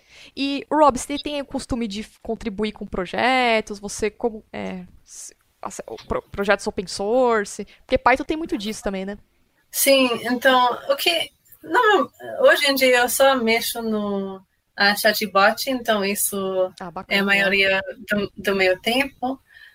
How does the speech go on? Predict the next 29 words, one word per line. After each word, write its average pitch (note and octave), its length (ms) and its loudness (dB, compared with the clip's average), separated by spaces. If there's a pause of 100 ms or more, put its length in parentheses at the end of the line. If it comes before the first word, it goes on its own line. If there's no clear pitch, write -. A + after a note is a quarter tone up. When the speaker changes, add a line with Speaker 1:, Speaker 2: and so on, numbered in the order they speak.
(160)
Speaker 2:
Ah, D#4+ 240 4
mas E4+ 240 2
também, F#4+ 480 4
ah, D4+ 340 4 (160)
eu, D#4+ 160 2 (180)
eu D4 220 6
acho D4 320 -2
muito C#4 240 -2
interessante, C#4+ 680 -2
tem C4+ 240 0
vários B3 400 2
outros, A#3 580 -4 (420)
ah, G#3 400 2 (200)
projetos A3+ 580 2
open G#3+ 320 -2
source C4 720 2
de, A3 440 -2 (320)
ah, A3 340 2
então, C4+ 340 4
eu B3+ 200 2
tenho C4 200 2
muito A#3+ 260 -2
interesse A3 560 0
na G3 300 0
bioinformática, B3 1400 2
então B3+ 280 2
na B3+ 160 2
faculdade, C4 920 2 (360)
ah, A3+ 440 4